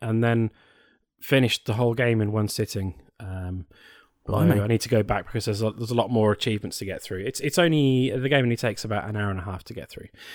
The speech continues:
Speaker 1: Uh, it's this lovely little two D puzzler, not a two D, a, a, a little, lovely little, like, indie puzzler game, um, where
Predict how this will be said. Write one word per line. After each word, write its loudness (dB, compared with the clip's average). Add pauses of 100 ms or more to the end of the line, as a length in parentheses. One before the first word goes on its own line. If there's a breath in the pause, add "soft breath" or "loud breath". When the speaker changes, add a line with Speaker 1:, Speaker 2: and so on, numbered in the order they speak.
(500 loud breath)
Speaker 1:
Uh, 0
it's -2
this -6
lovely 4
little 0 (260)
two 2
D 0
puzzler, 2
not 0
a -6
two -6
D, -6
a, -6
a, 0
a 2
little, 4
lovely 2
little, -2
like, -2
indie 0
puzzler -2
game, -10 (100)
um, -8 (520 soft breath)
where 0